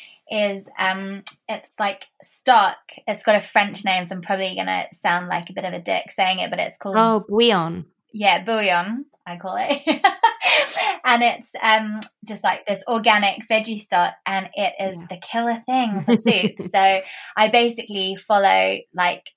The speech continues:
Speaker 1: um, super basic soup recipes, but then just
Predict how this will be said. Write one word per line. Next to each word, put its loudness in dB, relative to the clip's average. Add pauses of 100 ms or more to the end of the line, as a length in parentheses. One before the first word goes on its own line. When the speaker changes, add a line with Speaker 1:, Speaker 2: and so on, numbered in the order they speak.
Speaker 1:
um, -2
super -2
basic 2
soup -4
recipes, -4
but -6
then -4
just -6